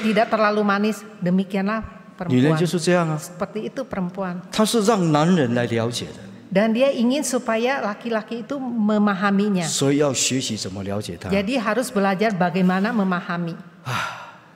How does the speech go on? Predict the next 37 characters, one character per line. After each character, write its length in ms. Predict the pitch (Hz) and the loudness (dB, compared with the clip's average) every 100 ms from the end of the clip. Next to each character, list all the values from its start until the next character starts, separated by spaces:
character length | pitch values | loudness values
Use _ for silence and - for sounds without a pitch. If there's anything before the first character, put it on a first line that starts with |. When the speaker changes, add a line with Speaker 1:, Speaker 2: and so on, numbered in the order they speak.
| - | -8
Speaker 2:
因 140 | 151 | -2
为 120 | 139 117 | 0 0
哦， 200 | 110 95 - - - - | -4 -8 -16 -20 -20 -12
结 200 | - 117 | -6 -4
婚 280 | 135 135 131 - - _ - | -4 -4 -6 -8 -20 _ -8
快 140 | 135 | -6
四 180 | 117 123 | -6 -8
十， 180 | - - - - - | -10 -12 -18 -20 -16
快 140 | - | -10
四 180 | 120 127 | -8 -6
十 180 | 110 107 | -8 -8
年 180 | 98 82 | -10 -12
了， 80 | 85 - _ | -18 -20 _
Speaker 1:
Dan 160 | 208 202 | -2 0
Speaker 2:
碰 80 | 190 | 2
到 80 | 190 | 0
很 40 | |
多 0 | |
问 20 | |
题。 200 | 190 190 | 0 -2
Speaker 1:
menikah 60 | 220 | -2
sudah 240 | 233 180 | -2 -2
hampir 340 | 180 190 190 220 | -2 -4 -4 -6
empat 360 | 220 190 190 185 | -6 -6 -6 -6
puluh 180 | 185 180 | -4 -6
tahun. 400 | 180 170 160 156 151 - - - - | -4 -4 -4 -6 -10 -20 -20 -20 -18
Speaker 2:
才 160 | - 101 | -10 -6
会 120 | 123 | -4
有 100 | 95 | -6
这 180 | - 110 | -8 -8
些 220 | 107 101 | -6 -8
理 180 | 101 95 | -8 -8
解 260 | - 92 | -8 -8
了。 60 | - - - - _ | -16 -20 -20 -20 _
Speaker 1:
Dan 400 | - 180 180 170 | -4 -2 -2 -2
saya 320 | 170 180 190 214 196 185 - | -4 -4 -2 -4 -6 -12 -14
sangat 320 | - 175 | -14 -12